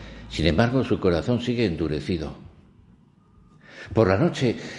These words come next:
parece que está conmovido, y en la cama se revuelve,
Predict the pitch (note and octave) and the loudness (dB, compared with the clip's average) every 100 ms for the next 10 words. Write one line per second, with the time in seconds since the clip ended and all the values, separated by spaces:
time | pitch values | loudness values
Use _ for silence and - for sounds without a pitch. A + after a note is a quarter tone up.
0 | - - A#2+ D#3 E3+ B2+ - D#3 C#3+ A2 | -6 0 2 2 0 2 2 2 2 2
1 | G#2+ D#3+ G#2+ - - - - _ - - | 4 4 2 -4 -10 -20 -20 _ -20 -20
2 | - - - - D4 - - - - - | -20 -18 -12 -8 -6 -4 -6 -12 -16 -20
3 | _ _ _ _ E2 C#2 D2 C3 B2 A2 | _ _ _ _ -6 -4 -2 2 2 0
4 | - G2 D#2+ E2 F#2 G2 D#2+ C#2 C#2 - | 0 0 0 2 2 2 2 -2 -8 -16